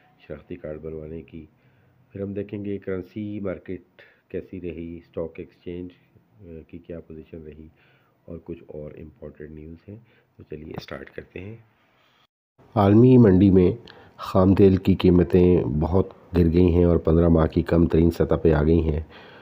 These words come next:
अ, शायद पाकिस्तानी हुकूमत को भी अवाम पे रहम आ जाए और कीमतें शायद कम हो जाएं। अ, ख़ाम तेल की कीमतें पन्द्रह माह की कम तरीन सतह पर आ गई हैं और बरतानवी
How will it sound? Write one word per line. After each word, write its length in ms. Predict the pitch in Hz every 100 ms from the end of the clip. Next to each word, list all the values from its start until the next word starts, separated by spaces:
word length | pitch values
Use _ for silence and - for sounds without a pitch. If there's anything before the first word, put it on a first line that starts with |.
| - _ _ _
अ, 360 | 80 78 80 78
शायद 380 | - 90 87 - -
पाकिस्तानी 480 | 85 76 80 87 85
हुकूमत 400 | 82 78 85 87 -
को 140 | 85 76
भी 160 | 82
अवाम 300 | 78 78 78
पे 140 | 76 76
रहम 280 | 71 82
आ 80 | 78
जाए 200 | 76 78
और 280 | 78 76 71 _
कीमतें 340 | 80 76 - 76
शायद 220 | 76 73
कम 200 | - 87
हो 140 | 78
जाएं। 200 | 71 76 - - - - - - - - - - - _ _
अ, 340 | - 76 73 76
ख़ाम 400 | - 95 104 120
तेल 220 | 123 117
की 280 | 117 117 113
कीमतें 440 | 110 98 92 113
पन्द्रह 240 | 107 101 101
माह 160 | 95
की 140 | 92 92
कम 220 | 95 92
तरीन 220 | 95 104
सतह 240 | 98 90
पर 160 | 87 92
आ 100 | 82
गई 180 | 87 95
हैं 260 | 90 95
और 640 | 87 80 82 85 85 85 80
बरतानवी 640 | 82 - 87 90 92 92